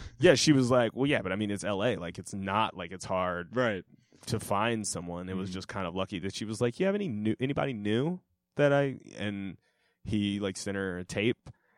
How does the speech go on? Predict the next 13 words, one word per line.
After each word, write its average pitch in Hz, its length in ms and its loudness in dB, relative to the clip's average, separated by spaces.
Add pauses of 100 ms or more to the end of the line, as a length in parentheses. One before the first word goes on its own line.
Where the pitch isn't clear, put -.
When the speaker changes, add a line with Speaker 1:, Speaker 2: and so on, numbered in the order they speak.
(160)
Speaker 1:
and 95 380 -6
she - 100 -8
was 101 120 -6
like, 95 120 -4 (200)
"Great, 165 260 8
I 110 60 -6
love 110 220 2
it. 69 160 -10
Speaker 2:
Yeah. 123 140 4
Speaker 1:
Can 123 80 2
you 123 80 2
do 123 120 4
tomorrow?" 117 520 2